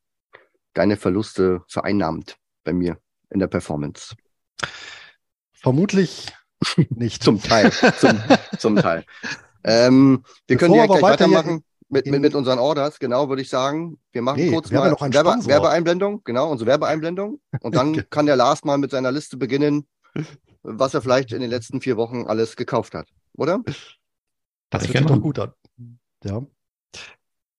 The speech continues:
Speaker 2: Genau, bevor wir hier Medias Res gehen, noch mal ein paar Takte zu unserem Sponsor zum dritten Mal. Companisto, der Marktführer unter den privaten Investoren-Netzwerken im deutschsprachigen Raum.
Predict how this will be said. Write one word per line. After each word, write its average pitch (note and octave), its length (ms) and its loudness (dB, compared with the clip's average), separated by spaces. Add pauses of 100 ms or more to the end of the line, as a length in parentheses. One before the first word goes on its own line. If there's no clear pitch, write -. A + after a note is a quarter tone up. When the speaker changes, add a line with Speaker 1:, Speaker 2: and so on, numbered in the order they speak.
(640)
Speaker 2:
Genau, D#3+ 340 4
bevor A#2 280 -2
wir D#3+ 40 4
hier D#3 140 6
Medias D3+ 360 0
Res E3 300 -4
gehen, F3 320 0 (220)
noch C#3+ 220 -10
mal C#3 100 -2
ein C3 100 -8
paar D3 220 0
Takte E3 320 -6
zu - 160 -10
unserem C#3 220 -2
Sponsor G#3 380 -4
zum C3 200 -6
dritten F#3+ 340 -2
Mal. E3+ 380 2
Companisto, E3+ 840 -4
der D#3 220 -2
Marktführer C#3+ 840 -4
unter C#3 200 -8
den A#2+ 280 -4
privaten A#2+ 680 -12 (140)
Investoren-Netzwerken B2+ 1400 -4
im A#2 120 -8
deutschsprachigen A2+ 640 -6
Raum. E3 280 -2